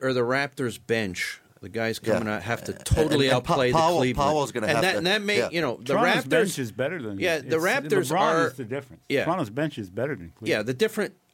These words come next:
Speaker 1: the difference in the series obviously is ju-, is just LeBron. Other than
Speaker 3: Sure.
Speaker 1: that, but you know, the, you know that's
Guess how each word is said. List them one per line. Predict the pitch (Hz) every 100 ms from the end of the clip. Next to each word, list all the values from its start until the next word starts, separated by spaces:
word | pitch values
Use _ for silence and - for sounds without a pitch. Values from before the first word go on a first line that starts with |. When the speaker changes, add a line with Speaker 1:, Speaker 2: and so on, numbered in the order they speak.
| -
Speaker 1:
the | 131
difference | 151 208 185 -
in | 143
the |
series | 127 135 131 104
obviously | 107 107 - 90
is | 87
ju-, | -
is | 98 87
just | 113 -
LeBron. | 82 82 123 95 -
Other | 98 117 104
than | 92
Speaker 3:
Sure. | 87
Speaker 1:
that, | 123 87 - _ - _ -
but | 101 127 113 -
you | 135
know, | 92
the, | 85 95
you | 113
know | 87
that's | 92 90 -